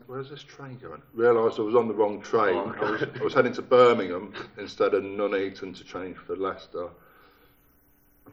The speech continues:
Speaker 1: thought, "What am I gonna do?" And I'm friends with a comic, Annette Fagan. She offered to put me up for the night.
Speaker 2: Oh, that's
Speaker 1: She
Speaker 2: cool.
Speaker 1: lives in, uh, yeah, Hampstead.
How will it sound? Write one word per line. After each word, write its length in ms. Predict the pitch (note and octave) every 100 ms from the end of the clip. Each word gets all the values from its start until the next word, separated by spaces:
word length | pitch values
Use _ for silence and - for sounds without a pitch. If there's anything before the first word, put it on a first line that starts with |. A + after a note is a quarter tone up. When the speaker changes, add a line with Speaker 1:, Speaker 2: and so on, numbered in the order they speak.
| -
Speaker 1:
thought, 120 | G2+
"What 140 | G2+
am 60 | G2
I 60 | F#2
gonna 140 | F#2+
do?" 220 | F#2 F2+
And 100 | E2+
I'm 80 | F#2
friends 540 | - G#2+ F#2+ F#2 F2+ -
with 120 | F2
a 60 | -
comic, 360 | - F#2 F2 D#2+ _ _ _ -
Annette 260 | F#2+ F2+ -
Fagan. 560 | G2 F#2 F2 E2+ E2 -
She 200 | - F#2
offered 260 | - E2
to 60 | -
put 200 | - -
me 60 | F#2
up 120 | F2 - _ _ _
for 140 | _ E2
the 100 | E2
night. 300 | D#2+ D#2+ D#2 -
Speaker 2:
Oh, 60 | C#3+
that's 180 | D#3
Speaker 1:
She 80 | B2
Speaker 2:
cool. 80 | F2+
Speaker 1:
lives 240 | F2 -
in, 500 | F2 E2 E2 D#2+ D#2
uh, 640 | D#2 D#2 D#2+ D#2+ E2 D#2+ D#2+ - _ _ _ _
yeah, 180 | F#2 D#2+ E2
Hampstead. 420 | E2 E2 - E2